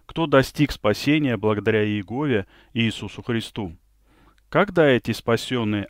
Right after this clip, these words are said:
оденутся в белые одежды и почему Иисус продаёт белые одежды, а не раздаёт их бесплатно.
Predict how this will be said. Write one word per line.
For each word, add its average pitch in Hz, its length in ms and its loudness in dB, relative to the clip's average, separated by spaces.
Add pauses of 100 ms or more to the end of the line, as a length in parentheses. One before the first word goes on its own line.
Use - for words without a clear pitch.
оденутся 135 600 0
в - 20 -4
белые 120 380 2
одежды 107 500 -2 (320)
и 175 100 -4
почему 135 540 0
Иисус 110 460 -4 (280)
продаёт 135 560 2
белые 101 400 0
одежды, 95 480 -6 (280)
а 120 100 0
не 139 100 4
раздаёт 110 480 2
их 101 100 -4
бесплатно. 98 540 -6